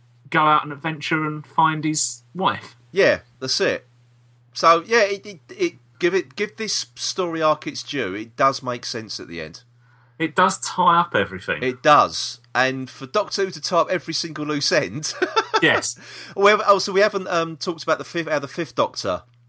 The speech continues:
Speaker 2: um, fits into all this as well. And that's to do with the Ovid spheres.
Speaker 1: Yes.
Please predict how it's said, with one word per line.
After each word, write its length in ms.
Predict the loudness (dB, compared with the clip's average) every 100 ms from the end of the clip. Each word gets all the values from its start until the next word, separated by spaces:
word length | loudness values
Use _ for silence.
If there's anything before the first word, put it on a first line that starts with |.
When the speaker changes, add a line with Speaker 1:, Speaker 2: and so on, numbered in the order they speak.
| _ _ _ _ _ -20 -6
Speaker 2:
um, 300 | 0 0 -2
fits 320 | -8 -8 -8 -8
into 200 | -12 -12
all 60 |
this 180 | -10 -10
as 80 | -4
well. 60 | -4
And 60 |
that's 160 | -2 -6
to 60 |
do 140 | -6 -6
with 140 | -2
the 80 | 0
Ovid 260 | 0 -2 -8
spheres. 640 | -6 -6 -6 -6 -8 -10 _ _ _ _ _
Speaker 1:
Yes. 340 | 0 0 -2